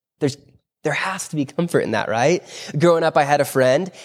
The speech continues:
and if you came from a broken family, I'm assuming that most of you guys have this person in your mind, but I had that friend with, like, the picture perfect home and family, you know? Like, they had family dinners together.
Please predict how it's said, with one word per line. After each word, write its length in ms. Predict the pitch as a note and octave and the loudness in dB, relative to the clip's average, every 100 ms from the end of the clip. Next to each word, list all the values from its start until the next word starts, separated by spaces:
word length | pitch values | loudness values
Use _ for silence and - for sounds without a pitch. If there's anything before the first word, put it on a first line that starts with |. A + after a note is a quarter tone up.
| - | -2
and 120 | D3 | 0
if 80 | D#3 | 2
you 80 | G3 | 2
came 180 | A3 | 0
from 160 | G#3 G3 | 0 -2
a 40 | |
broken 220 | E3+ E3+ D#3+ | 0 0 2
family, 240 | E3+ F3 | 2 2
I'm 160 | - E3+ | 0 0
assuming 320 | D#3 F#3 F#3 | 0 0 0
that 100 | E3 | 2
most 300 | C3 D3 F3 | 0 0 -2
of 80 | D3+ | -4
you 100 | E3 | 0
guys 260 | D#3+ D#3+ | 0 0
have 280 | - C#3+ D3 | 0 0 0
this 140 | D3+ - | -2 -2
person 360 | - C#3 - | -4 -4 -2
in 80 | C#3+ | 0
your 80 | C3+ | 2
mind, 420 | A#2+ A#2+ C#3+ F3 - - - | 2 2 2 -2 -8 -6 0
but 80 | |
I 60 | D3+ | 0
had 160 | F3 F#3 | 0 2
that 180 | F#3 - | 0 0
friend 240 | D3+ D3 | 0 0
with, 100 | D3 | 0
like, 140 | C#3 | -2
the 100 | C3+ | -4
picture 460 | B2 - C3 - C#3 | -6 -4 -4 -2 -4
perfect 460 | C3+ B2 - A#2+ - | -2 -6 -4 -8 -8
home 340 | G2+ G2+ B2+ | -8 -6 -8
and 140 | - G#2 | -12 -8
family, 380 | G#2 G#2 C3+ D3 | -6 -4 -6 -6
you 100 | C#3 | -2
know? 220 | C#3 D3+ F3 - - - | 2 0 -2 -14 -6 -2
Like, 200 | C#3 - | 0 2
they 120 | E3+ | 2
had 240 | E3 B2+ | 2 -2
family 260 | D3 C3 A#2 | -2 -2 0
dinners 380 | C3 E3 D#3+ - | -2 -2 -4 -8
together. 560 | D#3 D#3 D3+ D#3 D#3 | -6 -4 -2 -2 -4